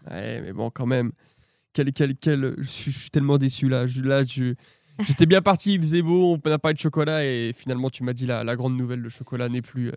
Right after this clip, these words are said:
Speaker 2: Du
Speaker 1: n'est plus ce
Speaker 2: chocolat.
Speaker 1: qu'il était. Ouais.
Speaker 2: C'est un peu bizarre de dire ça, le chocolat n'est plus composé de chocolat.
Speaker 1: Ouais, ouais, ouais, il a, il a été, il a été transformé, on est, on est dupé. T'as regardé,
Speaker 2: Ouais.
Speaker 1: toi, euh, Charlie et la chocolaterie ?
Speaker 2: Ouais. Le dernier ou le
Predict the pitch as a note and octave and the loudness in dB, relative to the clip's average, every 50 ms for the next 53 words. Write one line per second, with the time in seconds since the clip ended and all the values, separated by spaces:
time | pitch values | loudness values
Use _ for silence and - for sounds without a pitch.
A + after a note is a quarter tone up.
0 | - _ _ _ _ _ _ _ _ _ - G3+ C#3 C3 - - C#3 C3+ G3+ F3+ | -12 _ _ _ _ _ _ _ _ _ -4 0 0 0 0 0 -4 -2 -2 0
1 | D#3+ C3 C3 B2+ - C3+ B2 A#2+ C3 _ _ _ - - - - _ _ - B2+ | 2 2 2 2 0 -2 -2 -2 -4 _ _ _ -20 -20 -20 -20 _ _ -4 0
2 | B2+ B2+ B2+ B2+ B2+ B2 A#2 G#2+ - - - G3+ G3 F#3+ - A3+ G#3 A#3 A3+ A3+ | 2 4 4 4 2 2 0 -2 -4 -4 -4 -4 -4 -4 -4 -4 -4 -2 -2 0
3 | A#3+ A#3+ A3 A#3 G#3 G3+ A3+ G3+ - A3 G#3+ G3+ G3 G3 G3+ F#3 - A3 G3 - | 0 0 -2 -4 -4 -4 -6 -6 -4 -4 -2 0 0 0 0 -2 -4 -6 -4 -4
4 | A3 G#3+ A3+ A#3 A#3 A3+ G#3+ G3+ F#3+ - - - A3 A3 - A3 G#3+ G3 - G#3 | -4 -2 -2 -4 -2 -2 -2 -4 -4 -6 -10 -8 -8 -6 -4 -4 -6 -4 -4 -4
5 | G3+ G3 A3 G3+ - - - - - - F#3+ F#3 F3+ G3 _ _ - C3+ C#3+ D#3 | -4 -4 -4 -6 -8 -10 -10 -10 -8 -8 -10 -10 -10 -12 _ _ 0 2 4 4
6 | E3 E3 D#3+ D#3 D3+ D3+ D#3 D#3 D3+ C#3+ C3 C3 B2+ B2 A#2+ B2 C3 B2+ - G#2+ | 6 6 6 6 6 4 4 4 4 2 2 2 2 2 2 0 0 0 -2 -2
7 | - C#3+ C#3 C#3 - D3 C3 - - D#3+ D3 - - - D3 C#3 D3 C#3+ C#3+ C#3+ | 0 2 2 4 2 2 0 0 -2 -2 -2 -2 0 0 0 0 0 0 2 4
8 | D3+ D3+ D3 D#3 D#3 D#3 D#3 C#3+ C3+ D3 D3 - E3 D#3+ - - - _ _ _ | 2 2 4 4 6 6 6 4 2 -2 -2 0 0 0 0 -2 -12 _ _ _
9 | _ _ _ - E3 E3+ F#3 G3+ A3 F3+ G#3 A3+ G#3+ F#3+ E3+ E3 E3+ - - F3+ | _ _ _ 2 4 4 4 2 2 0 0 0 2 2 0 0 -2 -4 -2 -2
10 | E3+ E3+ E3 E3 - E3+ - E3 D#3+ D#3 - - F#3+ G#3 _ _ _ _ _ _ | -2 -2 -2 -2 -4 -4 -4 -4 -4 -4 -6 -8 -12 -12 _ _ _ _ _ _
11 | _ _ - G#3 G3 - - _ _ _ _ _ _ _ _ _ _ _ _ _ | _ _ -12 -12 -12 -12 -12 _ _ _ _ _ _ _ _ _ _ _ _ _
12 | _ _ _ _ - A3 G#3+ G3+ A3+ A#3 B3 B3+ C4 D4+ D#4+ E4+ E4+ D#4 C#4 B3+ | _ _ _ _ -2 0 0 0 0 -2 -4 -4 -6 -6 -8 -8 -8 -8 -6 -6
13 | A#3+ A3 | -6 -8